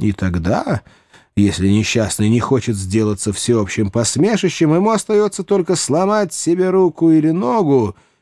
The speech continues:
либо, что будет еще вернее, разбиться до смерти. Только такой ценой его падение может вызвать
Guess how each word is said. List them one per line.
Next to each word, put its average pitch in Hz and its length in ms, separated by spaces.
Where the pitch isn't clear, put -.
либо, 170 440
что 139 240
будет 131 260
еще 117 400
вернее, 165 480
разбиться 101 760
до 101 360
смерти. 98 680
Только 123 260
такой 165 400
ценой 151 520
его 90 280
падение 127 560
может 113 320
вызвать 110 640